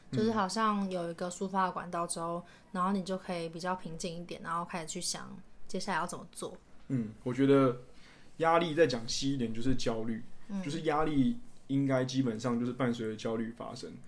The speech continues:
Speaker 1: 那焦虑就是有一部分就是来自于事情没办法掌控。
Speaker 2: 嗯。
Speaker 1: 所以对我来说，就是很问题解决导向，解决问题就会少一点焦虑，就会少一点压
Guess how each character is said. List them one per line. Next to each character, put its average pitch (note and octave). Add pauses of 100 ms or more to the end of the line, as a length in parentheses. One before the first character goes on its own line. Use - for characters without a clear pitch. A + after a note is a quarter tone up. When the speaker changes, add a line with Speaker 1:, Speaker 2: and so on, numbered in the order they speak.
(280)
Speaker 1:
那 C3+ (240)
焦 D3+
虑 D3
就 C#3
是 B2+ (440)
有 A#2
一 A#2
部 B2+
分 C3
就 C3
是 C3
来 A#2
自 B2
于 A2+
事 B2
情 A2+
没 A#2
办 A2+
法 A2
掌 -
控。 - (240)
Speaker 2:
嗯。 G#3 (340)
Speaker 1:
所 B2+
以 A#2+
对 C#3+
我 A#2+
来 A2
说， A#2 (300)
就 C3+
是 C3
很 A#2
问 C3
题 A2+
解 A2+
决 A#2
导 A2+
向， A2+ (120)
解 A#2+
决 A#2
问 C3+
题 A2+
就 B2
会 A#2+
少 A2+
一 -
点 A2+
焦 A2+
虑， A#2
就 A#2
会 A#2
少 A2
一 A2
点 -
压 F#2+